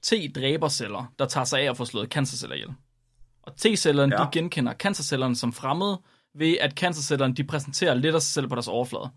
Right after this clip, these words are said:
Speaker 1: Så, øh, de laver en lille slikkepind, der har en bestemt smag. Og T-cellen
Speaker 2: Mm.
Speaker 1: kan så sutte lidt på slikkepinden, og så kan den blive enige om, smager den af citron?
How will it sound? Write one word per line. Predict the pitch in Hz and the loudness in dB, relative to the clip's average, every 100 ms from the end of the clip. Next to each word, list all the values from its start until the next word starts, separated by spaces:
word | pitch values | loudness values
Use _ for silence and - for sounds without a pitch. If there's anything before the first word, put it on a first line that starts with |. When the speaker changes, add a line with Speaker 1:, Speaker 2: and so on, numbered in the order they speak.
| _ _ | _ _
Speaker 1:
Så, | - 123 - | -6 -6 -6
øh, | - 120 131 | -4 -4 -2
de | 160 165 160 | 0 0 -2
laver | 160 165 160 151 | 2 6 8 6
en | 160 | 6
lille | 175 | 4
slikkepind, | 190 185 196 196 160 - _ | 4 2 2 2 0 -2 _
der | 151 | -2
har | 156 | 2
en | 147 | 2
bestemt | 143 156 - | 2 0 0
smag. | 139 120 - _ _ _ _ _ _ _ _ - | -2 -2 -4 _ _ _ _ _ _ _ _ 2
Og | 151 147 143 139 | 6 6 6 4
T-cellen | 214 202 180 165 | 0 2 0 0
Speaker 2:
Mm. | 170 | -2
Speaker 1:
kan | - | -2
så | 139 | -2
sutte | 151 202 - | 0 0 -2
lidt | 147 | -4
på | 127 | -2
slikkepinden, | 180 214 196 165 123 | 0 0 0 0 -2
og | - 151 | -2 -2
så | |
kan | 170 156 | 0 2
den | |
blive | 139 131 | 2 2
enige | 202 170 | 2 2
om, | 185 - - - - | 0 -4 -14 -14 -2
smager | - 175 139 | 4 8 10
den | 240 247 | 10 8
af | |
citron? | - - 240 160 | -2 2 4 4